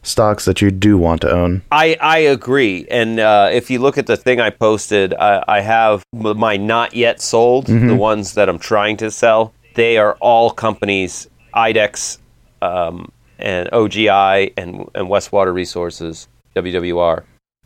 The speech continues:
Speaker 2: companies that I do want shares to
Speaker 1: Mm-hmm.
Speaker 2: sell the calls on.
Speaker 1: Okay.
Speaker 2: Uh, I, I do, I do agree.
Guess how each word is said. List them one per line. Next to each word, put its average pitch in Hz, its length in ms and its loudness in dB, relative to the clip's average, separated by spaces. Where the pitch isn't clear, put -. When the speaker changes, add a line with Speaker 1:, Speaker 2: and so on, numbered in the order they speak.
Speaker 2:
companies 123 440 -2
that 123 120 2
I 110 100 2
do 127 220 -2
want 104 220 -2
shares 90 340 -2
to 110 60 2
Speaker 1:
Mm-hmm. 107 160 2
Speaker 2:
sell 92 120 2
the 80 100 -8
calls 71 300 -10
on. - 140 -18
Speaker 1:
Okay. 92 320 2
Speaker 2:
Uh, 90 400 -2
I, 117 300 2
I 113 180 2
do, 120 340 2
I 127 140 2
do 147 240 4
agree. 110 400 -2